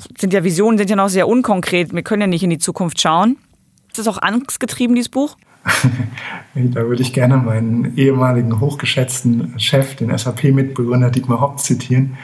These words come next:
Speaker 2: der immer sagt, die Angst ist das größte Hemmnis, den Menschen seine Ziele zu erreichen.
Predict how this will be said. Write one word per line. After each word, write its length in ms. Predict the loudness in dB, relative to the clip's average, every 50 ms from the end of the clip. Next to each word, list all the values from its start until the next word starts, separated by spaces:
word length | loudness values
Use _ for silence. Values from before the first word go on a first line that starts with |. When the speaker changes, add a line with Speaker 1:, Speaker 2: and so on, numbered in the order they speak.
| -16 -16 -18 -10 -6 -2
Speaker 2:
der 100 | 0 0
immer 200 | 2 0 0 0
sagt, 460 | 0 0 0 0 0 0 -4 -8 -12 -16 -10 -6
die 100 | -2 -2
Angst 460 | 0 2 2 2 0 0 -4 -6 -6
ist 320 | -6 -6 -6 -6 -8 -6 -6
das 140 | -6 -6
größte 400 | -2 0 2 2 2 2 2 2
Hemmnis, 400 | 2 4 4 4 4 2 0 0
den 180 | -2 -2 0 0
Menschen 340 | 0 0 -2 0 0 0 0
seine 240 | 2 0 0 0 0
Ziele 300 | 0 0 2 2 0 0
zu 160 | -2 -2 -4
erreichen. 560 | -2 -2 -2 -2 -2 -4 -6 -6 -6 -6